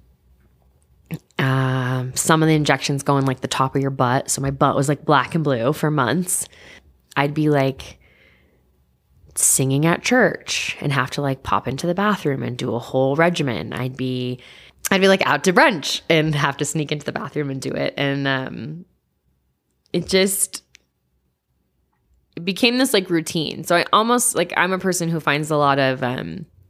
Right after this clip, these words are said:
comfort in a routine. So if you give me, like, a routine and a regimen, I'm a gangster. I can do that so well. Um, so I was, like, okay with all that stuff.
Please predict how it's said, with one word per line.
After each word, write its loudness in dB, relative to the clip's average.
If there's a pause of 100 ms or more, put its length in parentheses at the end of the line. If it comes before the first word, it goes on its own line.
comfort -2
in -4
a -2
routine. -2 (800)
So 2 (600)
if -4
you 4
give 4
me, 4
like, 0
a -2
routine 0
and 2
a -2
regimen, 0 (1400)
I'm -2
a 2
gangster. -2 (480)
I 0
can -4
do 0
that 0
so 0
well. -6 (720)
Um, 0 (1700)
so 0
I 6
was, 2
like, 2
okay -2
with -6
all -4
that 0
stuff. -10